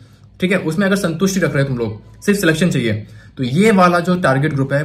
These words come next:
बहुत ज्यादा बेनिफिट करने वाला है तुम सभी का, ठीक है। अब इसमें अपन लोग करने क्या वाले हैं वो बहुत ज्यादा इंपॉर्टेंट है भाई लोग, डिस्कस करते हैं।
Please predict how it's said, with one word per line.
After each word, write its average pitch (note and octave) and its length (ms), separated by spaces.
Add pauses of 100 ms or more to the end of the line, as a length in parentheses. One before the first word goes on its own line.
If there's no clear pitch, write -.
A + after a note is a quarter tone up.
बहुत C3+ 460
ज्यादा B2+ 280
बेनिफिट C3 340
करने A2 180
वाला G#2 140
है G#2 60
तुम A2 80
सभी G2+ 200
का, F#2 120 (640)
ठीक E3+ 120
है। F#3+ 60
अब G3 240
इसमें A3+ 260
अपन A3 200
लोग A#3 220
करने G3 240
क्या A3 140
वाले F3 220
हैं G3+ 100
वो G#3+ 100
बहुत F#3+ 480
ज्यादा F#3+ 200
इंपॉर्टेंट E3 360
है C3 60
भाई C3 80
लोग, D#3+ 140
डिस्कस C#3 260
करते G#2+ 240
हैं। G#2+ 160